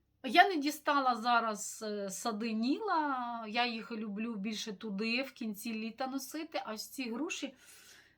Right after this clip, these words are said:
ця груша, вона, е, ніби як приправлена, знаєте, чим? <clears throat>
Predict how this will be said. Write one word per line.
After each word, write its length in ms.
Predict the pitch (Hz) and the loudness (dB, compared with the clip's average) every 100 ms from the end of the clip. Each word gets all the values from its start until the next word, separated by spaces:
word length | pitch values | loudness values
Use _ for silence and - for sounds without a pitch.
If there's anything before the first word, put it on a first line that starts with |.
| 208 | -12
ця 200 | - 302 | -2 0
груша, 420 | 247 320 415 302 | 0 0 0 0
вона, 400 | 240 247 269 339 349 _ _ _ _ _ _ _ _ _ _ _ _ _ _ _ _ _ _ _ _ _ _ _ _ _ _ - - - | -2 0 0 0 -2 _ _ _ _ _ _ _ _ _ _ _ _ _ _ _ _ _ _ _ _ _ _ _ _ _ _ -20 -18 -12
е, 300 | 240 240 240 | -10 -6 2
ніби 260 | 285 302 | 4 6
як 180 | 311 302 | 6 4
приправлена, 880 | - 294 294 302 339 392 349 294 269 | 2 0 0 2 4 4 2 2 2
знаєте, 540 | 226 247 330 453 - | 0 0 -2 -2 -6
чим? 500 | 285 - - 240 220 247 311 - 311 294 | -6 -4 -2 0 -2 -4 -10 -10 -4 4
<clears throat> 460 | 311 214 190 _ | 4 4 0 _